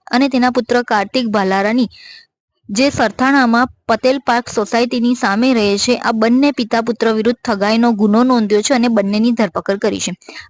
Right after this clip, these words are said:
બાપ નંબરી તો બેટા દસ નંબરી હિન્દી ફિલ્મની જેમ આ પિતા પુત્રની કહાણી પણ ગજબની છે. વેપારીને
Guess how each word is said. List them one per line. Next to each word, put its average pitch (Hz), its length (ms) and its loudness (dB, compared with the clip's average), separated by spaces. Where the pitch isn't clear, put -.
બાપ 226 320 2
નંબરી 269 480 -2
તો 277 120 -4
બેટા 233 340 -2
દસ 214 200 2
નંબરી 240 360 2
હિન્દી 226 380 2
ફિલ્મની 233 500 2
જેમ 220 260 0
આ 240 120 -2
પિતા 254 300 -2
પુત્રની 233 460 0
કહાણી 214 400 -2
પણ 247 220 0
ગજબની 196 460 -2
છે. 175 180 -4
વેપારીને 262 720 0